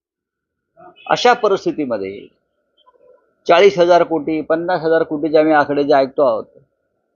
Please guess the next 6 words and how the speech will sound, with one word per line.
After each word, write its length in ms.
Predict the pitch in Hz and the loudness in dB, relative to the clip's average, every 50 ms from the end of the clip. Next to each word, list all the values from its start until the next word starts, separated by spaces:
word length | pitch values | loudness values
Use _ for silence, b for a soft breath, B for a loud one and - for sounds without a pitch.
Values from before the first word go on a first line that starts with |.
| _ _ _ | _ _ _
ते 320 | - 156 170 180 190 175 - | 2 2 2 2 0 -2 -2
अत्यंत 480 | - 139 139 - - 156 151 151 - - | -4 -4 -4 -2 2 2 2 2 2 0
चिंताजनक 760 | - - - 147 139 - 123 113 98 98 98 92 92 92 - | -2 0 0 0 0 2 2 0 0 -2 -8 -10 -12 -16 -18
आहेत. 220 | 78 85 87 80 - _ _ _ _ _ _ _ _ _ _ _ _ _ _ _ _ _ _ _ _ _ | -20 -20 -20 -20 -20 _ _ _ _ _ _ _ _ _ _ _ _ _ _ _ _ _ _ _ _ _
बरोबर 280 | - 165 208 226 220 185 | 2 4 4 4 4 2
ना? 240 | 123 - 160 - | 0 -4 -10 -16